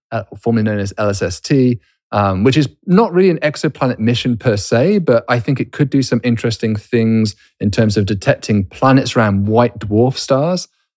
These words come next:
So the sun will eventually become a white dwarf star when it dies. And L S S T,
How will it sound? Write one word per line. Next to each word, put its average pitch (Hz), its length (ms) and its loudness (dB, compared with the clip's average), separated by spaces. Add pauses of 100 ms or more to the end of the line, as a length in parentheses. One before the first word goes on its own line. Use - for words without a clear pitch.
So 123 120 0
the 117 100 2
sun 160 420 2
will 139 140 2
eventually 127 500 -2
become 147 240 -4
a 143 40 -2
white 143 240 0
dwarf 147 240 -2
star 156 200 -4
when 123 140 -4
it 101 140 -10
dies. 120 480 -2 (260)
And 110 140 0
L 139 120 4
S 143 140 -2
S 123 120 -4
T, 123 420 0